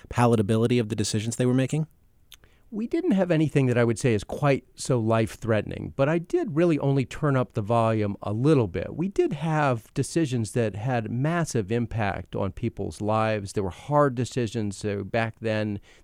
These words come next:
Speaker 2: we had lots of decisions around incarceration, 'cause, of course, you're running all the state prisons. There was somebody who was threatening to burn an American flag.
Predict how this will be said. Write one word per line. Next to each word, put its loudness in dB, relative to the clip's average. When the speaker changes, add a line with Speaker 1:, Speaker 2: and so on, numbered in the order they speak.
Speaker 2:
we -2
had 2
lots 2
of -6
decisions -4
around -4
incarceration, -4
'cause, -6
of -8
course, -8
you're -8
running -4
all -6
the -10
state -8
prisons. -4
There -2
was -4
somebody 0
who -2
was -4
threatening -2
to -6
burn 0
an -2
American -4
flag. -2